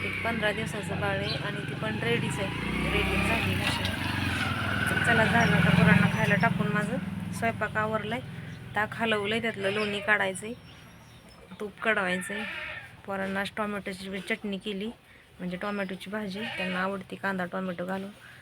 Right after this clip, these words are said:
विराजला पण आवडती, त्याच्यामुळे केली भाजी. आणि पातळ मटकी बटाटा केला. चपात्या झाल्या आता.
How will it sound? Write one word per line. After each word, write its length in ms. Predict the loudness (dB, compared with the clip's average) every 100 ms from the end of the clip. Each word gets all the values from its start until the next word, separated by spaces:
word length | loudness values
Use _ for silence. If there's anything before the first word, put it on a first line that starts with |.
| -20 -20 -20 -18 -8
विराजला 380 | -2 0 0 0
पण 160 | 0 0
आवडती, 400 | 2 0 -2 -8
त्याच्यामुळे 420 | -8 -6 -4 -4
केली 260 | -4 -4
भाजी. 360 | -2 -2 -4 -6 -10 -16 -20 -20 -20 -20 -20 -20 -20 -20 -12
आणि 260 | -8 -6 -2
पातळ 380 | 0 0 0
मटकी 340 | 2 0 -2 -2
बटाटा 360 | -2 -2 -2 -4
केला. 280 | -4 -6 -8 -14 -16 -12
चपात्या 340 | -8 -4 -2
झाल्या 280 | -2 -2 -4
आता. 220 | -6 -10